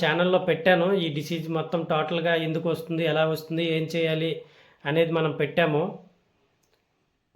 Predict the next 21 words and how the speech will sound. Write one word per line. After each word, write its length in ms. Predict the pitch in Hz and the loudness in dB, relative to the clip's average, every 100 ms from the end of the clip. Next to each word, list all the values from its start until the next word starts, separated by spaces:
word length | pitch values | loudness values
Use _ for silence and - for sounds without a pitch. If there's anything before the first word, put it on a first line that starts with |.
| - | -4
ఈ 100 | 143 | -2
వీడియో 520 | 151 160 175 165 - - - _ _ _ _ _ _ _ _ _ - 156 | 0 4 6 6 2 -4 -20 _ _ _ _ _ _ _ _ _ -8 -2
చివరి 160 | 143 147 | 2 2
వరకు 240 | 160 156 | 2 0
చూడండి, 460 | 175 165 156 160 160 | -2 0 2 2 0
చాలా 280 | 175 156 143 | -2 -2 0
బాగుంది. 680 | 139 143 156 156 151 196 - - _ _ _ _ _ _ _ _ _ _ - | 2 4 4 4 2 0 -8 -20 _ _ _ _ _ _ _ _ _ _ 0
అయితే 200 | 139 175 | 2 4
ఇక్కడ 160 | 175 | 4
ఎల్ఎస్డి 440 | 160 160 175 175 185 | 4 4 2 2 2
అనేది 320 | 180 180 185 | 4 4 4
ఎక్కువగా 1000 | 185 156 156 175 170 175 175 160 135 - - _ _ _ _ _ | 4 4 2 0 4 6 6 4 0 -6 -20 _ _ _ _ _
క్యాటిల్స్, 440 | 156 156 175 175 156 | 0 0 0 -2 0
వైట్ 260 | 160 165 | 0 2
క్యాటిల్స్కే 600 | 175 170 170 175 - 180 | 2 2 0 -2 0 0
ఎక్కువగా 360 | 170 170 165 170 | 2 2 4 4
వస్తాయండి. 560 | 156 - 180 170 151 | 2 2 2 2 2
గేదెలకి 560 | 160 147 147 147 160 165 | 0 2 2 2 -2 0
రావు, 320 | 160 147 151 | 0 2 0
మేకలకి 460 | 160 143 147 156 160 | 2 0 0 -4 -2
రావు. 480 | 151 143 151 185 | 0 2 0 -2